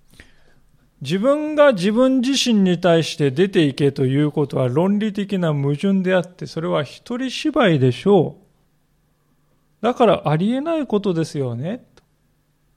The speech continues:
私がですからここに立って、私に対しては、えー、「角谷を出ていけ」って、<laughs>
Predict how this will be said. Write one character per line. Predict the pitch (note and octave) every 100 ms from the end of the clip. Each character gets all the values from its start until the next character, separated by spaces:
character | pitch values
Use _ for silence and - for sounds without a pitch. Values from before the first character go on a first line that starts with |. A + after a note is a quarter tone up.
| _ _ _ _ _
私 | D#3 F#3+ F#3
が | F#3+
で | F#3
す | F3+
か | F3
ら | D#3
こ | D#3+
こ | E3
に | D#3+
立 | E3
っ |
て、 | D#3+
私 | C#3+ D3 D#3 F3+
に | E3
対 | E3+ D#3+
し |
て | -
は、 | C#3 B2+ _ _ _ _
え | - -
ー、 | D#3
「角 | - D#3+
谷 | E3+ D3+ C3+
を |
出 | B2+ D#3
て | D3+
い | B2+
け」 | C3+
っ | B2+
て、 | _ - -
<laughs> | - D#3+